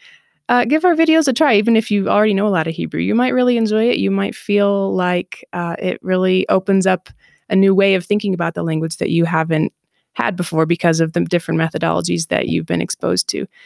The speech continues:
We've had a lot of people who have years of Hebrew even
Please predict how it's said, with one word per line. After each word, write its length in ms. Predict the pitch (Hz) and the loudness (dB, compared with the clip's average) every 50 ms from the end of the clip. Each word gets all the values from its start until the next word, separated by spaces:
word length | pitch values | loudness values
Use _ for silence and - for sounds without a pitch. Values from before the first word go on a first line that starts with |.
| - _ _ | -20 _ _
We've 80 | - 196 | -2 0
had 100 | 208 202 | 2 2
a 40 | |
lot 160 | 196 202 202 202 | 2 2 2 0
of 60 | 196 | 0
people 520 | - 202 190 - 196 190 185 180 - - _ _ | 0 -2 0 0 0 2 2 2 0 -4 _ _
who 240 | - 190 190 185 180 | -2 0 2 2 0
have 380 | 170 160 170 170 170 165 160 - | -2 -2 -2 -4 -4 -4 -6 -6
years 300 | 170 185 220 254 214 208 | -2 0 0 2 0 0
of 80 | 170 | -2
Hebrew 320 | - - 175 160 165 156 160 | -4 -6 -4 -2 -2 -2 -2
even 420 | 165 160 156 160 - - 196 190 | -2 -4 -4 -6 -6 -8 -10 -14